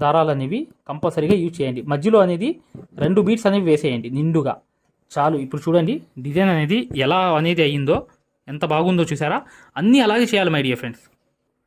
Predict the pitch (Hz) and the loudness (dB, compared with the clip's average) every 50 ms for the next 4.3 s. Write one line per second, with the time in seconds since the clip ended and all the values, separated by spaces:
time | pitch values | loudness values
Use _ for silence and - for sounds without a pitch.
0 | _ _ _ _ _ _ _ - - 151 151 - 202 226 240 226 214 214 180 202 | _ _ _ _ _ _ _ -14 -10 -10 -8 -4 -2 -2 -2 0 0 2 2 2
1 | 226 214 156 147 170 180 175 165 160 190 269 330 - - - - - _ - 131 | 2 2 2 2 2 2 2 2 0 0 0 -2 -4 -12 -20 -20 -20 _ -10 -8
2 | 135 143 185 208 - 185 170 170 165 147 147 139 135 - 170 220 311 - - - | -4 -4 -2 -2 0 0 0 0 0 0 0 -2 -2 -2 -4 -6 -6 -8 -12 -18
3 | - - _ _ - - - 160 - - - 226 214 214 233 240 226 202 196 226 | -20 -20 _ _ -16 -12 -12 -10 -4 -2 0 2 4 4 4 4 4 4 2 2
4 | 220 220 220 196 175 202 | 2 0 -2 -2 -2 0